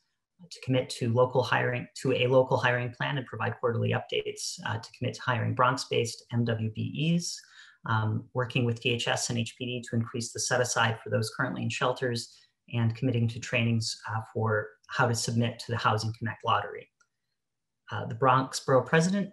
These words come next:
uh, also, uh, recommended approval with modifications. Those modifications were maintaining,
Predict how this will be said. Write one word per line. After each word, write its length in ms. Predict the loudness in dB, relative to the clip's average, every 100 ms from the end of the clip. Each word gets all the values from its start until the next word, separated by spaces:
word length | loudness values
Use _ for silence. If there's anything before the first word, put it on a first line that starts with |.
| _
uh, 160 | 2 4
also, 580 | 6 4 4 4 4 0 -2
uh, 60 |
recommended 480 | 0 0 0 0 0
approval 440 | 2 4 6 6
with 140 | 2 2
modifications. 1040 | 2 2 0 -2 0 2 -2 -4 -6 -14 -16 -10 -2
Those 220 | 0 2
modifications 720 | 0 0 -2 -4 -2 -2 -2
were 480 | 0 2 2 0 -2 -2
maintaining, 640 | -2 0 -2 0 0